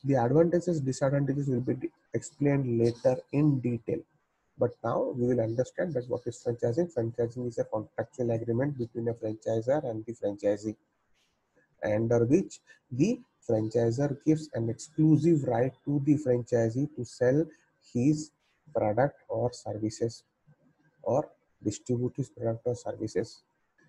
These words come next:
under certain guidelines, certain rules and regulations set by the franchisor in exchange for assistance, uh, or, uh, in, in, in exchange for,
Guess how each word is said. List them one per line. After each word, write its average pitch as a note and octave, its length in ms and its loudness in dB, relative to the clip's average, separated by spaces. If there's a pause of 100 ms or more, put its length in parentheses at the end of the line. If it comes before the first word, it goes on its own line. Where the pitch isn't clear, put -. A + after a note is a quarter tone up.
(260)
under A#2 420 2 (240)
certain A#2+ 560 -4
guidelines, A2+ 640 0
certain A2+ 560 -2
rules A2+ 380 0
and B2 120 -2
regulations A#2 540 -4
set A#2 180 -4 (100)
by A2+ 180 4
the A2+ 220 0 (400)
franchisor A2 560 0 (1200)
in G#3 340 2
exchange B2+ 520 -2
for A#2+ 260 -2
assistance, C#3+ 800 -2 (1000)
uh, G#2+ 160 0 (120)
or, C#3 280 2 (480)
uh, G#2+ 240 -2
in, D3 140 6
in, D3 160 6
in C#3+ 120 6
exchange D#3 340 2
for, F#3 220 2